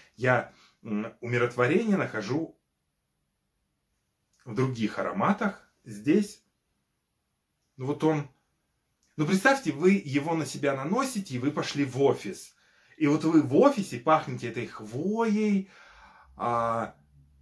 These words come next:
этими кострами, сосновой корой, ладаном воскуренным. Ну, то есть это не всегда, не везде будет принято на ура. Хотя, может быть, я и ошибаюсь.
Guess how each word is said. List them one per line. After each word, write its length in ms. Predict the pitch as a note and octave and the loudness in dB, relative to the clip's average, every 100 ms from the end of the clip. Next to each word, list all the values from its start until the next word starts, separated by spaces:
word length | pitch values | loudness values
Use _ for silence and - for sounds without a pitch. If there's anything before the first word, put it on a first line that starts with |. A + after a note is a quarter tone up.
| _ | _
этими 340 | D3 C3+ C3+ A#2+ | -6 -4 -4 -4
кострами, 1160 | A#2+ A2+ - - B2+ D#3+ F#3 F#3+ F3+ F3 D#3+ - _ _ _ _ _ | -4 -6 -10 -2 4 6 6 4 0 -4 -8 -16 _ _ _ _ _
сосновой 560 | - B2 - F3+ F#3 B2 | -12 -8 2 4 6 2
корой, 880 | - A#2 D#3 C#3+ E3 G3 F#3+ F3+ - _ _ _ _ _ _ | 0 -4 4 6 8 8 8 4 -8 _ _ _ _ _ _
ладаном 640 | B2+ C#3+ D#3+ F3 E3 D#3 D3 | 2 6 6 4 2 -2 -2
воскуренным. 920 | C#3+ - - C#3+ C#3 B2+ A2+ G#2+ G2 - - - | -4 -6 -8 -4 -2 -4 -4 -6 -8 -16 -20 -14
Ну, 120 | C3 | -4
то 140 | F3+ | -2
есть 180 | E3 - | -2 -6
это 400 | D#3+ D#3+ D3+ D3 _ _ | -4 -2 -2 -6 _ _
не 160 | - C3+ | -6 -6
всегда, 400 | - D3 C#3+ A3+ | -2 0 4 6
не 140 | G3+ | 4
везде 600 | C3 A#2 G#2+ C#3+ G3 F#3+ - _ _ _ | 0 -4 0 4 6 4 -2 _ _ _
будет 360 | A#2 D3+ D#3 - | -2 0 0 -2
принято 420 | C3 C#3 - A2 | -4 -4 -4 -8
на 180 | A#2 B2 | -4 -2
ура. 400 | A2 F#2+ - _ _ _ _ _ _ _ _ | 0 -4 -6 _ _ _ _ _ _ _ _
Хотя, 480 | C#4 C#4+ - E4 | 0 0 0 -2
может 360 | D#4+ C#4+ B3 G3 | 0 0 0 0
быть, 180 | D#3+ E3+ | -2 2
я 180 | F#3+ F#3+ | 4 6
и 40 | |
ошибаюсь. 840 | C#3+ - A#2+ G#2+ G2+ F2+ E2 - | 4 0 -4 -2 -2 -4 -10 -20